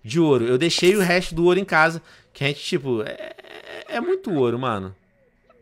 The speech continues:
Beleza, um, dois, três, quatro,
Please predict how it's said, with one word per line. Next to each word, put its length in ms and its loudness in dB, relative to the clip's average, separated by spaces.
Beleza, 460 -8
um, 500 -10
dois, 680 -8
três, 680 -10
quatro, 600 -6